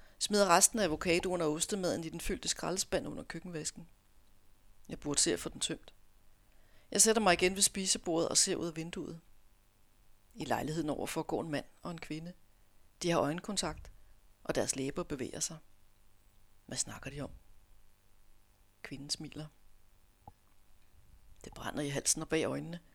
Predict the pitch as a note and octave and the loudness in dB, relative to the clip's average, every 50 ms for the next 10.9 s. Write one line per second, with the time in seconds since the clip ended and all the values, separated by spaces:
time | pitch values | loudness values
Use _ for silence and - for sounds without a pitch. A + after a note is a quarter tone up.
0 | - - - - - - - G3+ - A3+ G#3+ - - D4 C#4+ - E3 - - - | -20 -20 -20 -20 -20 -10 -4 -2 2 4 6 6 8 8 8 8 8 6 2 -2
1 | - - F#3 F3 D#3 D3 D#3+ - - F#3+ F#3 F3+ - F3 E3 E3 - G3+ G3 - | -4 -2 -2 -2 0 0 -2 0 0 0 -2 -2 -2 -4 -4 -4 -4 -4 -4 -2
2 | - E3 D3 C#3+ C#3+ C#3 - - B2+ - - D#3+ - - - - B2+ A#2+ C#3 D3 | -2 -2 -2 -2 -4 -6 -6 -6 -8 -8 -4 -2 -4 -4 -2 -4 -8 -8 -10 -12
3 | - - - - - - - - - - - - - - - - - - - - | -16 -20 -20 -20 -20 -20 -20 -20 -20 -18 -20 -20 -20 -20 -20 -20 -20 -20 -20 -20
4 | - - - - C#3+ D3 C#3+ C3 C3 D3 D#3+ - - - - - - C#3+ C3+ C#3+ | -16 -10 -6 -6 -4 -4 -4 -4 -4 -4 -6 -8 -6 -6 -6 -6 -6 -6 -8 -10
5 | D3 D#3 D#3 - _ _ - - - - - - - - - - - - - _ | -12 -14 -18 -20 _ _ -20 -20 -20 -20 -20 -20 -20 -20 -20 -20 -20 -20 -20 _
6 | - _ _ - - - - - - - - - - _ _ _ - - - - | -20 _ _ -20 -20 -20 -20 -20 -20 -20 -20 -20 -20 _ _ _ -20 -20 -20 -20
7 | - - - - - - F#3+ F#3+ F#3+ F3+ C3+ - - A3+ G#3+ G3+ E3 D3+ - - | -20 -20 -20 -14 -2 2 4 8 8 8 10 8 6 6 4 2 4 4 4 4
8 | E3+ D#3+ D3+ E3+ E3 E3 E3+ D#3+ C#3+ D#3 F3+ F#3 - E3+ D#3+ - F3+ F3+ - F3 | 4 4 2 0 0 2 2 2 2 2 0 0 0 0 2 2 0 -2 -2 -4
9 | - - F#3 - - E3+ D#3+ E3 - - - - - - - - - - - - | -8 -8 -8 -6 -4 -4 -4 -6 -8 -14 -20 -20 -20 -20 -20 -20 -20 -20 -20 -20
10 | - - - - - - E3+ D#3 D3+ C#3+ C3+ C3+ - F#3 G3+ A#3 A3+ | -20 -10 -4 0 2 2 2 2 0 0 -2 0 0 0 0 0 -2